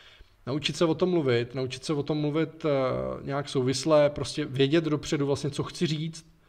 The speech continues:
Jako, jo, třeba si to i přeříkejte dopředu, než jdete na tu schůzku, ne-, než zavoláte, nebo než, než natočíte to video. Tak si to zkuste jako přeříkat,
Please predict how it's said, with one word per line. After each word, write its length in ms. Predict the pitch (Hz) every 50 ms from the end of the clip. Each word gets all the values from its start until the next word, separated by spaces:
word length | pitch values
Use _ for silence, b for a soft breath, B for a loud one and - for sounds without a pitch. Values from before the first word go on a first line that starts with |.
| b b b b b b b b b _
Jako, 360 | 110 - - 156 151 151 - -
jo, 180 | 143 135 147 180
třeba 180 | - - 175 165
si 140 | - 185
to 80 | 175 185
i 40 | 170
přeříkejte 520 | - - 156 139 160 156 170 165 160 185
dopředu, 340 | 165 143 123 - 190 180 170
než 160 | 139 127 123
jdete 200 | 127 135 131 143
na 80 | 139 139
tu 120 | 127 147
schůzku, 400 | - - - 147 139 - - 160
ne-, 180 | 147 139 131 135
než 200 | 135 123 123 110
zavoláte, 600 | 135 123 120 131 143 139 143 131 - 143 131 123
nebo 200 | 123 120 117 123
než, 220 | 113 117 - - -
než 240 | 135 123 117 -
natočíte 480 | - 131 120 - 120 - - 131 139 135
to 100 | 127 147
video. 420 | 131 127 120 120 117 107 104 107 B B B B B B B B
Tak 140 | - 117 -
si 80 | -
to 100 | 123 151
zkuste 320 | 143 - - 147 - - 175
jako 240 | 175 - - - 170
přeříkat, 720 | - - 156 127 139 143 - 131 110 - 67 - 120 B